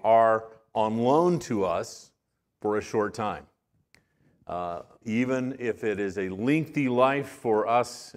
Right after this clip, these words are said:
as parents into our eighties, nineties, hundreds. <laughs> I,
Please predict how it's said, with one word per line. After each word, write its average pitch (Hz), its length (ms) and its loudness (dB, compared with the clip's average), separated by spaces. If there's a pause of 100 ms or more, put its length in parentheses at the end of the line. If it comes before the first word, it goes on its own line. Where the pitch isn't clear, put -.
as 90 220 -8
parents 127 680 -6 (380)
into 110 320 -6
our 90 180 -2
eighties, 110 500 -2
nineties, 110 680 -6 (100)
hundreds. 113 640 -6
<laughs> - 60 -20 (1080)
I, 104 200 -2